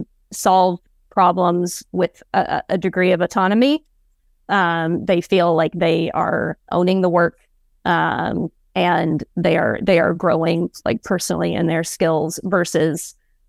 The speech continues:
you know, some, some ways of managing people is to sort of, like, very much, like, say, like, "Hi, I am interpreting the situation, and this is, like, the, the sort of, like, endpoint that I think we need to reach to, and then you go execute on that."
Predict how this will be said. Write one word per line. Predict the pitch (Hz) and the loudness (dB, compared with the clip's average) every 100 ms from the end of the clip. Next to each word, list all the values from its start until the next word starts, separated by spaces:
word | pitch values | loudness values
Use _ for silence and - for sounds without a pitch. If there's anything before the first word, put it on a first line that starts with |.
| _ _ _ _ | _ _ _ _
you | 185 | -2
know, | 170 160 | 0 0
some, | - 220 190 175 - | 2 2 2 0 -2
some | - 202 190 180 120 | 0 2 2 -2 -2
ways | 170 170 165 | 0 0 0
of | 165 165 - _ _ | -2 -4 -10 _ _
managing | - 175 170 175 190 175 | -2 0 2 0 -2 -2
people | 175 175 160 | -2 0 0
is | - 165 | 0 -2
to | - | -6
sort | - 180 | -2 0
of, | 170 - | 0 2
like, | 175 - - _ _ _ _ - | 0 0 -8 _ _ _ _ -6
very | 190 170 175 165 165 | -6 -2 0 2 2
much, | 165 - - | 0 -2 -4
like, | 175 - | -2 -2
say, | - 170 160 | 0 0 2
like, | - - | 0 -4
"Hi, | - 220 214 202 - | -2 0 2 2 0
I | 185 190 | 0 2
am | 185 170 170 - | 2 0 -4 -6
interpreting | 190 214 208 190 185 180 180 | -6 -4 0 0 0 -2 -6
the | - | -6
situation, | 185 196 - 190 175 - 175 | -4 -4 -2 -2 -2 -2 -2
and | 160 175 | -2 -2
this | 208 202 | 0 -2
is, | 196 | 0
like, | 185 180 | -2 -2
the, | 185 175 170 208 _ _ | -2 0 0 -4 _ _
the | 202 | -4
sort | 196 185 | -2 0
of, | 175 | 0
like, | 151 - | -2 -2
endpoint | 208 214 220 202 | 0 0 0 0
that | 185 | 0
I | 170 | -2
think | 196 202 | -2 -2
we | 196 | 0
need | 185 | 0
to | 180 | 0
reach | 175 165 | 0 0
to, | - 180 | 0 0
and | 180 | 0
then | 165 | 0
you | 170 | 0
go | 190 180 | 0 0
execute | 170 - - - - - | 0 -4 -10 -12 -10 -8
on | - | -6
that." | - - | -6 -8